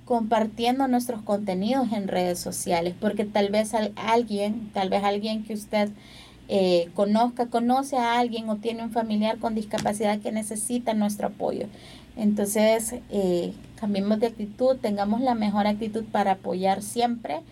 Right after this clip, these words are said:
Y, eh, pues si usted tiene una necesidad de terapia, de silla de ruedas,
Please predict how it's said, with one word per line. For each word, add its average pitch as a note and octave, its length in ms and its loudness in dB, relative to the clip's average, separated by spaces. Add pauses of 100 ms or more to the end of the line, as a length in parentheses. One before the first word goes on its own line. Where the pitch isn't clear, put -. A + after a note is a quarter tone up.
(640)
Y, B3+ 540 0 (140)
eh, F#3 540 2 (1000)
pues G#3+ 200 2
si G#3+ 100 -4
usted A#3 440 2 (120)
tiene G#3 440 -2
una G#3+ 240 0
necesidad G#3+ 640 0
de G3+ 140 -8
terapia, F#3+ 760 0 (420)
de G#3 100 -4
silla G#3+ 300 0
de G#3 120 2
ruedas, G3 720 0